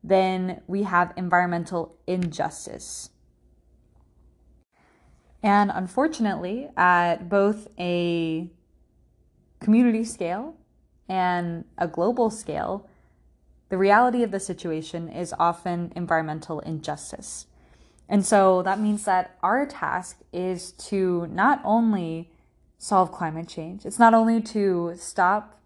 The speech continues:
the forward progression of climate change, but it's asking ourselves, how can we do this in an equitable way? How can we do this so that those who are relatively innocent are not the ones who are suffering the most?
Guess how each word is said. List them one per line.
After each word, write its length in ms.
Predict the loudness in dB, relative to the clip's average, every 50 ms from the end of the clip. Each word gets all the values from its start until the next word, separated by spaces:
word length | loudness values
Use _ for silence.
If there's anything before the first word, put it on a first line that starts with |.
| _ _ -2
the 80 | 0
forward 320 | 2 4 4 4 4 2 0
progression 580 | -2 0 2 2 2 2 2 0 -2 -2 -2
of 200 | -2 -4 -6 -6
climate 360 | -2 -2 -2 -2 -4 -8 -10
change, 380 | -12 -10 -10 -10 -8 -8 -10 -12 -14 -20 -20 -20 -20 -20 -20 _ -10
but 240 | -2 2 2 4 4
it's 200 | 4 2 0 0
asking 340 | 2 2 2 2 -2 -4 -2
ourselves, 360 | -2 -2 -2 -2 -4 -4 -4
how 140 | -2 -2 -2
can 160 | 0 2 0
we 100 | 2 2
do 140 | 0 0 2
this 180 | 2 2 2 0
in 80 | -2
an 140 | -4 -4 -4 -4
equitable 500 | -6 -6 -4 -4 -4 -4 -2 -4 -4 -4
way? 380 | -4 -4 -6 -6 -8 -14 -16 -18 _ _ _ _ _ _ _ _ _
How 140 | 4 6 6
can 160 | 6 6 2
we 100 | 2 2
do 280 | 2 0 0 0 0 0
this 260 | 0 -2 -2 -4 -8
so 180 | -8 -6 -4 -2
that 520 | 0 2 4 4 4 2 0 -2 -6 -18 _ _ _ _ -10
those 500 | -2 0 2 4 4 4 2 0 -2 -6
who 280 | -6 -4 -2 -2 -2 -2
are 640 | 2 4 4 6 6 6 4 2 0 -2 -4 -6 -6 -4
relatively 580 | 2 2 4 4 2 0 -2 -4 -4 -4 -4 -2
innocent 420 | -2 -2 -2 -2 -2 -4 -4 -4
are 140 | -4 -4 -4
not 240 | -2 0 -2 -2 0
the 80 | -2
ones 320 | -2 -2 -2 -2 -2 -4 -4
who 80 | -4
are 100 | -4 -4
suffering 520 | -4 -4 -4 -4 -4 -4 -6 -10 -8 -8 -8
the 60 | -8
most? 520 | -8 -8 -10 -10 -12 -14 -16 -16 -16 -18